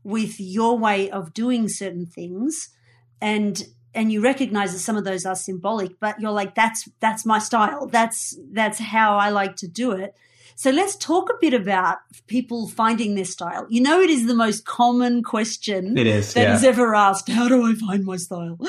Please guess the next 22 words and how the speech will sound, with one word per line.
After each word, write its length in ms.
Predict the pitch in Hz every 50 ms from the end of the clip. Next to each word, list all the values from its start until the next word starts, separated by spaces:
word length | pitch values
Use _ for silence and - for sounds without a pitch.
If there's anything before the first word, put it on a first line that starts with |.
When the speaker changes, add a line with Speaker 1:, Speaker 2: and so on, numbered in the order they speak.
| 381 - - 403 381 - -
Speaker 1:
And, 420 | - - 254 254 247 240 233 214 233
uh, 340 | 240 226 214 214 208 220 - -
you 140 | 226 226 269
know, 100 | 247 233
some 260 | 226 - 320 320 339
people, 300 | 370 349 339 339 269 247
like 220 | 233 220 214 -
you 60 | 208
said, 340 | 185 170 - 240 226 185 165 - -
I, 180 | 214 214 220 220 -
I 120 | 220 208 196
see 220 | 196 - 240 226
a 60 | 208
lot 100 | 202 208
of 60 | 196 175
people 180 | 196 180 196
online 320 | 190 185 185 185 190 190 190
that 160 | 190 170 170 _ _ -
don't 220 | 294 330 403 392
care 240 | - 330 339 311 -
about 260 | 226 214 202 196 -
finding 560 | - 196 180 180 185 180 180 175 175 180 185